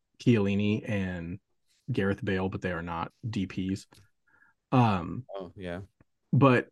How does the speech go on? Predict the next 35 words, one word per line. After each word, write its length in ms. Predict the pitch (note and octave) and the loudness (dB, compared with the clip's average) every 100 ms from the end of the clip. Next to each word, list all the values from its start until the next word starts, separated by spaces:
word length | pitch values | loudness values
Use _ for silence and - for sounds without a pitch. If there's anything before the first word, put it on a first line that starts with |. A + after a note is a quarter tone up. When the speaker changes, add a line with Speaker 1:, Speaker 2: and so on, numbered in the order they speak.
| - | 4
Speaker 1:
Jose 220 | C3+ C3+ | 6 8
Cifuentes, 920 | B2+ A#2+ G2+ D3 B2+ B2+ B2 - - _ _ _ _ | 6 2 0 2 4 6 4 0 -14 _ _ _ _
you 100 | C3 | 0
know, 220 | A2+ G2+ | 2 2
was 180 | F#2 A2 | 0 -4
playing 240 | - B2 G#2+ | 0 0 0
for 180 | - - | -2 -4
Ecuador. 580 | A2 - G#2+ G#2 G2 F2+ - - - _ _ | -6 -4 -2 0 -2 -4 -12 -20 -20 _ _
Acosta's 480 | B2+ - A#2 A2 G#2+ | -6 2 2 2 -2
on 120 | G#2+ | -2
the 60 | G2+ | 0
U 120 | G2+ | 0
S 120 | G2+ | -2
national 360 | G#2 G2+ - G2 | -2 -2 -4 -6
team 480 | - G#2 G2 F#2+ F#2+ _ _ - | -4 -2 0 -2 -6 _ _ -4
and 180 | C#3 | 0
got 180 | G#2+ G2+ | 0 0
minutes. 520 | G#2+ G2 F#2+ F#2+ - - | -2 -2 -4 -6 -14 -2
Then 160 | B2 B2 | 2 6
they've 120 | B2+ | 6
got 200 | A2+ F#2 | 4 0
guys 260 | G#2+ G#2 - | 0 -2 -2
who 240 | G2 F2+ A2+ _ _ _ _ _ _ _ B2 | -6 -6 -14 _ _ _ _ _ _ _ -4
didn't 220 | - B2+ C3+ | 4 6 6
Speaker 2:
Just 100 | - | 4
graduated 540 | A#2+ A#2 A2+ A2 G#2+ | 2 2 2 4 2
Speaker 1:
make 60 | G2 | 2
Speaker 2:
from 140 | G#2 | 0
William 320 | G2 G2+ F#2+ | 2 2 0
Jewell. 380 | F2+ F2+ E2+ F#2 _ - - - - | -2 -4 -4 -8 _ -4 4 4 2
<laughs> 460 | - _ _ _ | -10 _ _ _
Speaker 1:
They've 160 | B2+ B2+ | 4 6
got 280 | B2 D3 B2+ | 6 4 4
guys 280 | A#2+ A#2+ | 4 2
who, 540 | - C3+ A#2+ G#2+ G2 | 4 6 8 8 4